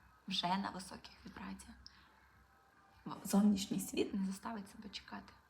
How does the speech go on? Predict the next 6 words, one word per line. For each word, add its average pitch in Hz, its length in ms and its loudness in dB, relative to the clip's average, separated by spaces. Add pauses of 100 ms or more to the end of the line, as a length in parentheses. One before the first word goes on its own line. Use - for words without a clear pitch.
(680)
бо 214 240 0 (100)
він 220 420 0
діє 208 380 -2 (100)
по 185 180 -8
ваших 196 360 -6
правилах. - 540 -8